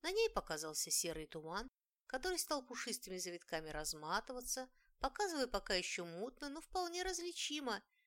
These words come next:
невероятно привлекательную куклу. Огромные голубые глаза, белые кудри,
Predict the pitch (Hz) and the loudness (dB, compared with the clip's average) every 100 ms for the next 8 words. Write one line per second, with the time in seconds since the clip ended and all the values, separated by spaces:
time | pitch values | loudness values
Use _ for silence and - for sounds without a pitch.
0 | _ 202 190 233 269 254 233 226 208 185 | _ -10 -4 0 0 0 2 2 0 0
1 | 170 170 180 175 - 160 - 165 151 156 | 4 6 6 4 -2 -10 -4 -4 -2 -6
2 | 151 156 147 - 156 151 151 - 160 143 | -6 -4 -4 -6 -10 -10 -12 -12 -14 -14
3 | - 143 147 - _ _ _ _ 170 160 | -12 -14 -14 -18 _ _ _ _ 0 0
4 | 165 165 156 156 156 - 156 151 156 147 | 2 2 0 -4 -4 -2 -2 -2 -4 -6
5 | - 147 143 - - 202 202 165 - 202 | -6 -6 -2 0 2 4 2 2 2 2
6 | 196 185 - - 254 214 170 180 | 2 0 -2 -8 -6 -6 -6 -8